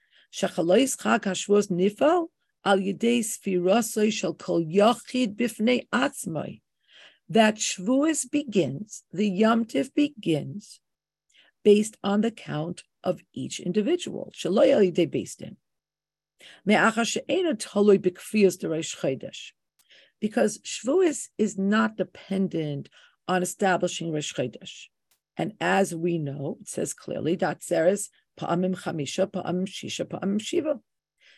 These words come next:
That so, the Shavuos could sometimes be on the fifth of Sivan, sometimes on the sixth, and sometimes on the seventh. It depends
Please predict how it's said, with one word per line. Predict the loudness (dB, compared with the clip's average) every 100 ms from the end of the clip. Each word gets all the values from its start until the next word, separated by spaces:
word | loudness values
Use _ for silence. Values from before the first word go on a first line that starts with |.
| _
That | 2 2 0
so, | -4 -4 -4
the |
Shavuos | -6 -6 0 2 2 0
could | -4
sometimes | -2 0 0 -2
be | 0 -2
on | -2
the |
fifth | -6 -6 -6 -6
of | -10
Sivan, | -6 -4 0 0
sometimes | 0 -2 -2
on | -4 -6
the |
sixth, | -6 -8 -8
and | -6
sometimes | -4 -2 -2
on | 0 -2
the |
seventh. | 0 0 0 -2
It | -4
depends | -6 -4 0 0 -2